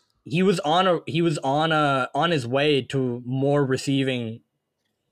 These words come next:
last year before the injury, right? He had games of five, four or five catches, three catches.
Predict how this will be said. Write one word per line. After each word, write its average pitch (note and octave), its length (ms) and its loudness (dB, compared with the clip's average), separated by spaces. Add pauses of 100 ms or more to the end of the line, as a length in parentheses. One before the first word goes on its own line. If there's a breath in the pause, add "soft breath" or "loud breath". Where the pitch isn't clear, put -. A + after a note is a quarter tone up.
(260)
last D3 380 0
year F3 120 4
before C#3 320 -2
the A#2+ 100 -4
injury, C3 600 0 (360 loud breath)
right? C3+ 180 2
He C#3 140 0
had C#3 320 0
games C3+ 320 0
of B2 80 -2
five, C3 380 0
four C#3+ 140 0
or C3 40 2
five B2 240 -2
catches, A#2+ 520 -2
three B2+ 220 -4
catches. A#2+ 480 -2